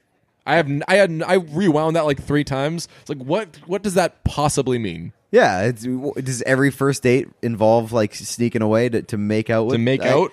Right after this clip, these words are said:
Speaker 2: I feel like that's less likely on
Speaker 1: In
Speaker 2: a
Speaker 1: my
Speaker 2: first date.
Speaker 1: experience, no dates involve making
Speaker 2: <laughs>
Speaker 1: out. <laughs>
Speaker 2: Yeah, uh,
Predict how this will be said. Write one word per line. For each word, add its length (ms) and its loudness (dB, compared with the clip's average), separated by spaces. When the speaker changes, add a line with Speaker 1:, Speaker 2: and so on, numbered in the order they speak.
Speaker 2:
I 80 -2
feel 140 2
like 120 4
that's 220 0
less 460 0
likely 400 -4
on 60 -2
Speaker 1:
In 60 0
Speaker 2:
a 40 0
Speaker 1:
my 180 2
Speaker 2:
first 120 -2
date. 60 -2
Speaker 1:
experience, 400 0
no 200 4
dates 280 -4
involve 320 2
making 340 2
Speaker 2:
<laughs> 0 -
Speaker 1:
out. 200 -10
<laughs> 640 -8
Speaker 2:
Yeah, 100 4
uh, 560 4